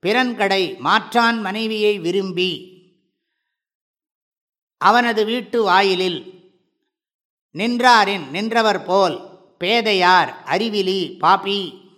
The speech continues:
இல் எவரும் இல்லை." பொழிப்புரை, புண்ணியத்துக்கு எதிரான பாவம் செய்கின்ற அனைவரிலும்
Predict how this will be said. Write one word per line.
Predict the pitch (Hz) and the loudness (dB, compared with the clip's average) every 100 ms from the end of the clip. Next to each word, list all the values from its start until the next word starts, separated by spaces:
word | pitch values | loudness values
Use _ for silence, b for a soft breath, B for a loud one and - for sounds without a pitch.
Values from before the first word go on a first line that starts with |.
| _ _ _ _ _ _ _ _ _ _ _ _ _ _ | _ _ _ _ _ _ _ _ _ _ _ _ _ _
இல் | 165 226 202 - - - - | 2 2 2 -4 -12 -20 -8
எவரும் | 151 190 202 220 | -2 0 0 -2
இல்லை." | 185 147 143 156 139 - - _ _ _ _ _ _ _ _ _ _ | -4 -2 0 -2 -4 -10 -18 _ _ _ _ _ _ _ _ _ _
பொழிப்புரை, | 185 226 220 180 131 - | -2 -2 -2 -6 -8 -10
புண்ணியத்துக்கு | 180 220 254 247 247 240 240 233 | -10 -6 -4 -4 -6 -8 -2 0
எதிரான | 202 233 233 226 226 240 240 | 0 2 2 2 0 -4 -4
பாவம் | 170 180 214 240 240 | 2 4 4 2 -2
செய்கின்ற | 233 214 202 214 208 | -6 -6 -6 -4 0
அனைவரிலும் | 185 165 208 214 208 240 196 190 | 0 0 -2 2 2 0 -4 -8